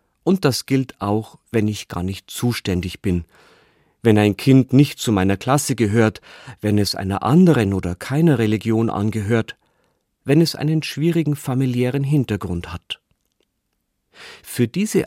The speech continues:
allgemeine Zuständigkeit gibt's keine Ausreden. Das habe ich gelernt.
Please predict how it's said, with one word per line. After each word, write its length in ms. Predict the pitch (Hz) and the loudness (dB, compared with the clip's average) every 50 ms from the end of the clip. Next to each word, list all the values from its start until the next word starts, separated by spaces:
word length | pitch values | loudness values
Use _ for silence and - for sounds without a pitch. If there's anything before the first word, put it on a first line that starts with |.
| - - | -4 -4
allgemeine 680 | - 131 156 185 202 - 175 143 131 123 123 127 123 113 | -2 0 2 2 4 4 4 4 4 4 4 4 2 2
Zuständigkeit 1160 | - - - - 143 147 - - - 113 107 110 104 - - - - 117 113 113 _ - - | 0 -4 -6 -4 -4 -6 -6 -4 -2 -2 -2 -2 -4 -8 -12 -10 -6 -6 -6 -6 _ -10 -2
gibt's 340 | - 160 - - - - - | 0 0 0 0 -2 -10 -10
keine 320 | - 92 87 85 90 - - | -10 -8 -8 -8 -8 -8 -6
Ausreden. 580 | 101 95 87 - 107 95 95 95 98 92 82 - _ _ _ _ _ _ _ _ _ _ _ _ _ _ _ | -6 -6 -6 -6 -4 -4 -4 -2 -4 -4 -6 -8 _ _ _ _ _ _ _ _ _ _ _ _ _ _ _
Das 380 | - 101 95 98 - - - - _ _ _ | -2 0 0 0 -4 -8 -10 -14 _ _ _
habe 280 | - - 113 107 107 113 | -8 -6 -4 -4 -4 -6
ich 200 | - 110 - - | -8 -8 -8 -6
gelernt. 560 | - 165 165 151 127 104 85 85 80 - - | -2 0 2 2 2 2 0 -2 -4 -8 -14